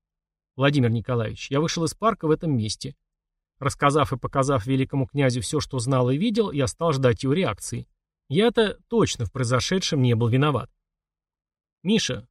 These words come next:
забирай-ка ты внука и езжайте в Жуковку от греха подальше, а мы уж тут как-нибудь сами разберёмся". "Хорошо, Володя", кивнул дед. "Но перед этим давай позовём Виталю, может, у него какие вопросы есть".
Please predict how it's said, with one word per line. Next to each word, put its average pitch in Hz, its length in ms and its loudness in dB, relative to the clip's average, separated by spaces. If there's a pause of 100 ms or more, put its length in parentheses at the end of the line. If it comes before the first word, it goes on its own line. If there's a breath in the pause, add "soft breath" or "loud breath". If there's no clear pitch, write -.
(100)
забирай-ка 233 500 2
ты 226 100 0
внука 226 360 2
и 131 40 2
езжайте 175 420 0
в - 20 -2
Жуковку 160 500 -2
от 127 80 0
греха 131 320 -2
подальше, 127 640 -4 (380)
а 202 100 0
мы 285 100 2
уж 247 80 0
тут - 160 -12
как-нибудь 185 320 -2
сами 113 280 0
разберёмся". 110 600 -4 (480)
"Хорошо, 247 320 -4
Володя", 113 300 -4 (200)
кивнул 120 280 -2
дед. 120 180 -8 (420)
"Но - 100 0
перед 226 200 0
этим 247 240 2
давай 202 180 4
позовём 202 320 0
Виталю, 131 520 -2 (100)
может, 160 220 -4
у 196 40 -4
него 165 120 2
какие 139 220 -2
вопросы 135 420 -4
есть". - 280 -10